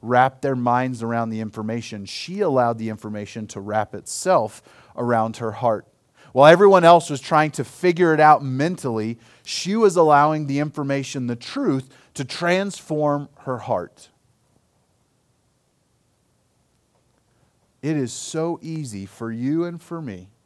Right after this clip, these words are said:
to focus on our outward activities, to focus on our outward actions, to focus on our skills and our talents, on our spiritual to-do list,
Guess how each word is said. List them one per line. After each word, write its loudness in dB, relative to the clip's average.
to -8
focus -2
on -4
our -4
outward -2
activities, -10
to -12
focus -4
on -2
our -4
outward -2
actions, -6
to -6
focus -4
on -6
our -6
skills -4
and -10
our -8
talents, -6
on -4
our -6
spiritual -6
to-do -6
list, -8